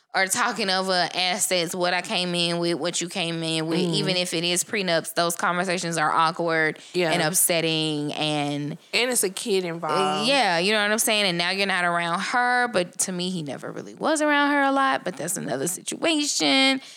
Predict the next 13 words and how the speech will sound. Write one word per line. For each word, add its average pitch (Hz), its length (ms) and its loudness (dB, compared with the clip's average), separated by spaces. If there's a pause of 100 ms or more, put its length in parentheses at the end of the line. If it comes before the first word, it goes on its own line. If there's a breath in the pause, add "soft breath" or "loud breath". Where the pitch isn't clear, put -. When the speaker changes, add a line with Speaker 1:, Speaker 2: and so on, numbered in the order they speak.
(400 loud breath)
Speaker 1:
So 277 220 2
it's 285 260 0
just 285 240 0
like, 269 380 0 (1080)
you 285 80 2
know, 320 500 4
mm, 320 360 0 (520 loud breath)
I 254 120 2
don't 349 240 6
know. 254 280 4
I 254 200 -2
felt 294 260 2
really 294 240 2